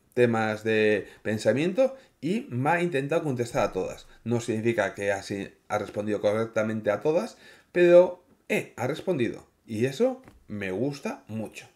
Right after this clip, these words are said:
Es un punto de vista de que la privacidad con la libertad de opinión, si juntas, haces una aplicación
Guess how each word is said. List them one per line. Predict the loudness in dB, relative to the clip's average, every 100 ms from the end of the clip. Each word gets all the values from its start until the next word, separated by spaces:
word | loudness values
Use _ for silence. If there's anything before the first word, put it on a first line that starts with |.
| _ -4
Es | 0
un | 0
punto | 4
de | 2
vista | 2 0
de | 0
que | 2 2
la | 2 0
privacidad | 0 2 2 2 4 4 4 -2
con | -2
la | 0 0
libertad | 0 -2 2 2 2 0
de | -2 -2
opinión, | -2 -4 -2 -2 -2 -6
si | -8 -8
juntas, | -6 -4 -4 -4 -6 -10 -8
haces | -6 -4 -6 -6
una | -4 -4 -4
aplicación | -4 0 -2 0 2 2 0